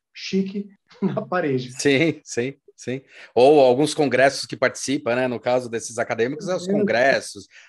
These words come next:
Speaker 2: os papers e essas coisas.
Speaker 1: Sim.
Speaker 2: O que eu acho, o que eu acho legal disso aí que você tá falando é que sim, né? É uma tomada estratégica de empresa e também isso determina, de certa forma, eh, de certa forma não, de toda forma, o tipo de perfil de cliente que também você vai aba-, abacanhar, né?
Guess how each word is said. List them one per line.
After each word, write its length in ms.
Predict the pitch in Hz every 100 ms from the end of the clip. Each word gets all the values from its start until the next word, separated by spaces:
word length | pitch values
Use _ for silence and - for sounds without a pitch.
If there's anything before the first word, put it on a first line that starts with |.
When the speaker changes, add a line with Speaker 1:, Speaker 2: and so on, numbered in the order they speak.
| -
Speaker 2:
os 120 | 107 -
papers 760 | 139 139 135 135 117 110 107
e 100 | 117
essas 380 | 113 - 123 -
coisas. 360 | 117 117 107 - _
Speaker 1:
Sim. 200 | 156 180
Speaker 2:
O 60 | 143
que 100 | 170
eu 60 | 165
acho, 300 | 185 - 202
o 500 | 151 117 127 127 120
que 80 | 147
eu 20 |
acho 140 | 147
legal 200 | 151 143
disso 140 | 143 143
aí 60 |
que 40 | -
você 60 | -
tá 80 |
falando 220 | - 127 143
é 40 |
que 80 | 143
sim, 240 | - 175
né? 100 | 135
É 60 | 127
uma 140 | 127
tomada 340 | 131 135 139 147
estratégica 1120 | - 160 139 123 131 156 - 151 147 120 110
de 120 | 113
empresa 440 | 107 117 135 135
e 40 | 135
também 240 | 127 135
isso 180 | 139 143
determina, 720 | 143 143 120 117 127 165 127
de 60 | 110
certa 260 | 113 104 104
forma, 420 | 120 135 147 120 - _ _ -
eh, 180 | 113 113
de 80 | -
certa 160 | 139
forma 300 | - 170 160
não, 80 | 131
de 100 | 110 _
toda 280 | 185 160 110
forma, 540 | - 131 151 113 107 _ _ _ _
o 120 | 175
tipo 460 | - - 226 214 226
de 120 | 180
perfil 560 | - 196 175 - 185 240
de 140 | 185
cliente 420 | - 143 156 156
que 100 | -
também 280 | 151 139 139
você 260 | 135 127 131
vai 140 | 120
aba-, 300 | 113 113 113
abacanhar, 560 | 113 117 110 120 95 90
né? 160 | 92